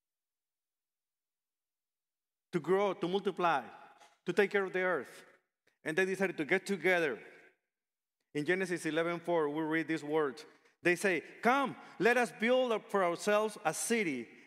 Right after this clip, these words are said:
and a tower whose top will reach into heaven. And let us make for ourselves a name, otherwise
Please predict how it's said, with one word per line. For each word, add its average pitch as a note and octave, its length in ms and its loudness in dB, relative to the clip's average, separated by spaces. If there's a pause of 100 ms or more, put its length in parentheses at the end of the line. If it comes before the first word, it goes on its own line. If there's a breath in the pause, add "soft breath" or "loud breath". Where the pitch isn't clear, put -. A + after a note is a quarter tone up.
and F#3 140 4
a E3+ 80 2
tower G3 540 0 (280)
whose F3+ 240 0
top A3+ 340 2
will F#3 140 2
reach A3 360 -4
into G3 360 -4
heaven. E3 360 -2 (920)
And E3+ 100 2
let C4 140 4
us A#3 120 0
make G#3+ 300 0
for G3 160 0
ourselves G3 480 0
a D#3 80 2
name, F#3+ 560 0
otherwise G3+ 520 2